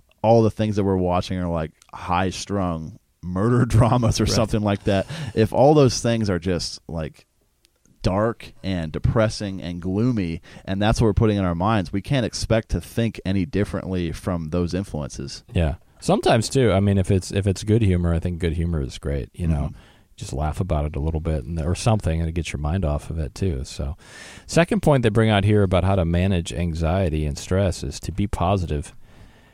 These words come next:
Speaker 2: Establishing a right mental outlook can prevent and even alleviate certain physical maladies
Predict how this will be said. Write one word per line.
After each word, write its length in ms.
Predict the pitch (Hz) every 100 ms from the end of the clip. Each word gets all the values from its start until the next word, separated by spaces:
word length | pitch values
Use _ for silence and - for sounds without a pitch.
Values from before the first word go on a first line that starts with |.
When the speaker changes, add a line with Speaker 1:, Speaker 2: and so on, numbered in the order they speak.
| -
Speaker 2:
Establishing 520 | 123 151 165 160 147
a 40 | 110
right 160 | 113
mental 300 | 101 110 104 76
outlook 360 | 110 110 101
can 140 | 104 92
prevent 440 | 95 95 104 101
and 100 | 80
even 220 | 101 98
alleviate 580 | 85 90 120 143 90 78
certain 300 | - 107 71
physical 440 | - 101 - 92
maladies 600 | 85 87 113 82 78 -